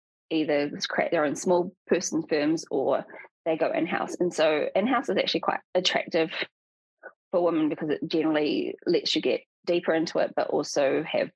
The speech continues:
um, less of the billable hours, kind of long hours that legal firms needed. And, and, um, you know, so there's more flexibility about lifestyle. Um, yeah, I, and it's hard to say with patents. I think that there's definitely some firms that are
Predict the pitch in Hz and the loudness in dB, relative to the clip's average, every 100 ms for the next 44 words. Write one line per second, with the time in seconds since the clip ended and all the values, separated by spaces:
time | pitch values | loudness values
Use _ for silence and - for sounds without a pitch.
0 | - 131 - - - - 143 - - - | -4 -2 0 -2 -2 0 2 0 -2 -2
1 | - 143 143 - 135 135 139 160 - - | 0 0 0 0 0 2 0 -2 -4 -2
2 | - 139 110 143 - 131 110 - - 135 | 0 0 2 0 0 0 0 -2 -2 -2
3 | - - 151 135 143 147 143 147 151 143 | -4 -4 -2 -2 0 0 0 -2 0 0
4 | - - - 107 147 - - - - - | 0 -2 -2 2 2 2 -2 -6 -18 -20
5 | - - _ 143 139 151 - _ _ _ | -20 -20 _ 0 0 0 -6 _ _ _
6 | 135 - - - 139 160 147 - - - | 0 0 0 0 2 2 0 0 -2 0
7 | - - - - 78 - - - - - | 0 2 0 0 0 0 0 0 0 0
8 | 196 - - - - _ 165 175 170 175 | -4 -10 -14 -16 -18 _ 0 2 2 0
9 | 180 _ _ _ _ 196 170 156 180 - | -4 _ _ _ _ 0 4 2 0 -8
10 | _ 180 - _ - 262 277 - 403 320 | _ 0 0 _ 0 0 2 0 0 2
11 | 302 285 - 147 214 - 208 262 - 220 | 0 0 0 0 0 0 2 2 2 -2
12 | - 196 196 196 - 175 180 165 165 151 | 0 0 0 0 0 0 2 0 0 0
13 | 175 156 147 | 2 2 2